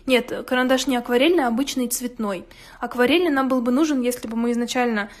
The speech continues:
нарисовали фигурку, сразу наложили цвет акварельным карандашом и уже кисточка размыли. Такой вариант тоже может быть.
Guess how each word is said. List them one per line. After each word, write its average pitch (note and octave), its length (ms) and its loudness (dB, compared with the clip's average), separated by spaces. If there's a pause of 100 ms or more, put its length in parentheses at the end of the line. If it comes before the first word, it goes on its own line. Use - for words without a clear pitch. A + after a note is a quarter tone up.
(120)
нарисовали A#3 460 0
фигурку, B3+ 580 -2 (220)
сразу C4 380 4
наложили A#3 460 0
цвет A#3 300 -4
акварельным A#3 460 -2
карандашом A#3 560 -2
и C4 120 -4
уже C#4 180 0
кисточка B3+ 480 -8
размыли. A3+ 340 -2
Такой D4 340 2
вариант C4+ 300 0
тоже C4 240 4
может A3 320 -2
быть. G3+ 320 -8